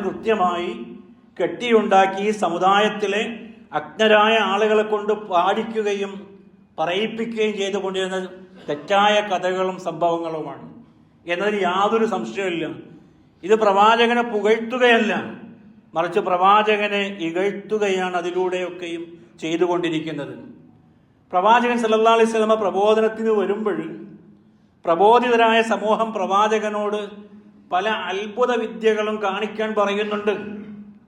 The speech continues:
നമ്മുടെ മൈലിയാമാരോടൊക്കെ കാണിക്കാൻ പറഞ്ഞാൽ ചൊടി നേരെ കൊണ്ട് കാണിച്ചു കൊടുക്കുന്ന കാര്യങ്ങളൊക്കെ പ്രവാചകനോട് അവർ പറയുന്നുണ്ട്. അതിനൊക്കെ പ്രവാചകൻ എന്തു മറുപടിയാണ് പറഞ്ഞത് എന്ന്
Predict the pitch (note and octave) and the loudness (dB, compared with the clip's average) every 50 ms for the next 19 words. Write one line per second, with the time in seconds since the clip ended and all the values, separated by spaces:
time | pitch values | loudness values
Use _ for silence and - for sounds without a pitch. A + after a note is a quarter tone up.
0 | _ _ _ _ _ _ _ _ _ _ _ _ _ _ C#3+ C#3+ D3+ F3 G3+ G#3 | _ _ _ _ _ _ _ _ _ _ _ _ _ _ -8 -4 0 2 4 4
1 | F#3+ F3+ F3 F#3 F#3+ G3+ G#3 G#3 G#3 G#3 G#3 G#3 G#3 G#3+ G#3+ A3 G#3 G#3+ A3 A3+ | 4 2 0 2 2 2 2 4 4 4 4 4 2 0 0 0 -2 -2 -4 -6
2 | G#3+ - - - - - - - - E3+ E3 F3+ F#3+ F#3+ F#3+ G#3 G#3 G#3+ G3+ G3+ | -8 -12 -14 -14 -18 -20 -20 -6 -2 -2 0 0 -2 0 0 0 0 2 2 2
3 | G3+ G3+ G#3 G#3 G#3 - - G#3+ G#3 G#3 B3 A#3+ A3+ G#3+ G#3+ G#3+ G#3+ A3+ A3 A3 | 2 4 0 0 -2 -2 0 0 2 2 2 2 4 4 4 4 6 4 4 4
4 | G#3 G#3+ G#3+ G3+ G3 G3 G#3 G#3 G#3 G#3+ G#3+ G3+ G3+ G3+ G#3 G3 G3+ G3+ F#3+ F3+ | 2 2 2 2 2 0 0 -4 -2 -2 -2 -2 0 -2 -2 -4 -2 -2 -2 -2
5 | F3+ F#3 G3 G3 G3 G3 F#3 F3 F3+ F3+ F3+ F3+ F#3 - - - - _ _ _ | -2 -2 -4 -6 -6 -6 -8 -8 -8 -12 -12 -12 -14 -16 -20 -20 -20 _ _ _
6 | _ _ _ _ _ - E3+ D#3+ F3+ F#3+ G#3 A#3 A#3 B3 A#3+ A#3+ A#3+ B3 A#3+ A#3 | _ _ _ _ _ -4 -2 2 4 6 6 6 6 6 4 4 4 4 4 6
7 | A3 A3 G3+ G3 F#3+ F3+ F3 F3+ F#3 F#3+ F#3 F3 E3 D#3 D#3 D3 D3+ - - - | 6 4 4 4 2 2 2 0 -2 -4 -4 -6 -6 -6 -8 -8 -8 -10 -16 -20
8 | - - - - _ _ _ _ _ _ _ - F3 F#3 G#3+ A3+ A#3+ A#3 A#3 A#3+ | -20 -20 -20 -20 _ _ _ _ _ _ _ -4 0 0 2 2 2 2 2 0
9 | A#3 A#3 A3 G3+ F#3+ G3+ G#3 A3 A3+ A3+ A#3 A#3 A#3 A#3 A#3 A3 G3 G3+ G#3+ G#3+ | -2 0 0 0 0 2 4 4 4 4 4 2 2 2 0 0 -2 -2 -4 -4
10 | A3 B3+ A#3+ A#3 G#3+ G3+ G#3+ A3+ A#3 B3 B3 B3+ B3 A#3+ A3+ A3 A3 A3+ A3 G#3+ | -2 0 2 2 2 2 2 4 2 2 2 2 0 0 0 0 0 0 0 0
11 | F#3+ G3 G3 A3 A3 G#3 G#3 G3 F#3 D#3+ D#3 E3 | 0 -2 -2 -4 -4 -2 -2 -4 -4 -6 -8 -12